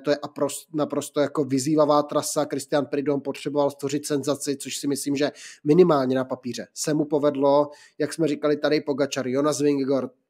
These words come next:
Primož Roglič, to jsou jako hlavní hvězdy, na které se můžeme těšit. Remco Evenepoel teďka teda otáčí spíše, že by měl zamířit směrem k, směrem vlastně na,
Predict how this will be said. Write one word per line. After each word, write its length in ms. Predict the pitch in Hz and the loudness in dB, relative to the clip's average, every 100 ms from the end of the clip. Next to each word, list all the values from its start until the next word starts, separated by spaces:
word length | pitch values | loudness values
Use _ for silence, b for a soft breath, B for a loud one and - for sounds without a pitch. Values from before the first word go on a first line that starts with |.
| - | -8
Primož 360 | 147 147 151 | -2 0 0
Roglič, 360 | 156 143 127 127 | -2 -2 -4 -6
to 80 | 131 | -10
jsou 240 | - 156 | -4 -2
jako 220 | 143 160 | 0 -2
hlavní 280 | 143 139 151 | -2 -2 -2
hvězdy, 220 | 147 131 | 0 0
na 100 | 147 | -2
které 260 | 143 - 143 | -4 -2 -4
se 100 | 151 | -2
můžeme 320 | 143 139 151 | -2 -2 -2
těšit. 360 | 143 143 147 147 - B B | -2 -2 -2 -4 -6 B B
Remco 280 | 156 143 156 | -2 0 0
Evenepoel 360 | 151 147 147 143 | -2 -2 -4 -6
teďka 260 | 135 156 | -4 -4
teda 200 | 147 147 | -2 -2
otáčí 440 | 143 - 139 - 139 | -2 -2 -2 -4 -12
spíše, 400 | - 135 - 139 | -10 -8 -4 -2
že 160 | 139 | -2
by 460 | 131 135 147 147 147 | 0 2 4 4 4
měl 360 | 135 139 139 139 | 2 2 2 0
zamířit 520 | 127 139 143 139 139 | 0 0 0 -2 -4
směrem 480 | - 143 131 135 135 - - | -4 -2 0 0 -2 -6 -6
k, 120 | 143 139 135 135 131 | 0 2 2 0 -2
směrem 460 | 123 - 135 135 131 | -4 -6 -4 -2 -4
vlastně 420 | 131 - - 135 | -6 -8 -4 -2
na, 380 | 131 131 113 | 0 -2 -4